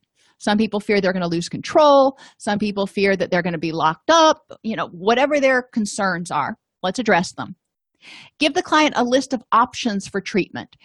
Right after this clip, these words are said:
and that includes not only different treatment centers, but also different treatment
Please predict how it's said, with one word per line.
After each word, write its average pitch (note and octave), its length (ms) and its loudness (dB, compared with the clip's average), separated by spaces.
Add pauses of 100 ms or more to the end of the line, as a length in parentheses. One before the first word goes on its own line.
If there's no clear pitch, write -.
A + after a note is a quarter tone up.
(160)
and G3+ 160 2
that G#3+ 140 2
includes A#3 440 -2
not G#3+ 180 4
only A3 180 0
different A3+ 300 -4
treatment - 420 -6
centers, G#3 640 -2 (500)
but - 180 2
also D#4 340 2
different B3+ 420 -4
treatment A3+ 520 -2